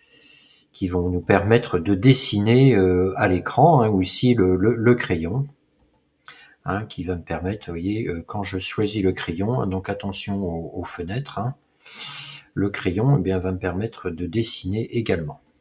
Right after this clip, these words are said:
Voilà. Donc, euh, c'est très pratique, hein, euh, si on veut, euh, si on veut présenter quelque chose, euh, rapidement. Donc, vous voyez, ensuite, je vais faire arrêter le partage.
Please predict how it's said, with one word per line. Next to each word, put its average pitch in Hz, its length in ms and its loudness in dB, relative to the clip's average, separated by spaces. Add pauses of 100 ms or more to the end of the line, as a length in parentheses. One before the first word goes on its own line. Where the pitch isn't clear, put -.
(380)
Voilà. 90 240 -6 (1600)
Donc, 113 380 2
euh, 104 1040 2
c'est 131 300 2
très 175 260 0
pratique, 135 560 0
hein, 123 340 4
euh, 95 240 -2
si - 320 -2
on 104 220 2
veut, 107 340 4
euh, 87 280 0 (720)
si - 360 -4
on 92 120 0
veut 95 180 -6
présenter 95 500 -4
quelque - 300 -6
chose, 120 380 -2
euh, 85 100 -2
rapidement. 95 580 -2
Donc, 90 120 -6
vous 87 60 -10
voyez, 98 280 0
ensuite, 107 340 -4
je 95 60 -10
vais 87 80 -4
faire 95 220 -2
arrêter 123 360 2
le 98 60 -4
partage. 127 640 -4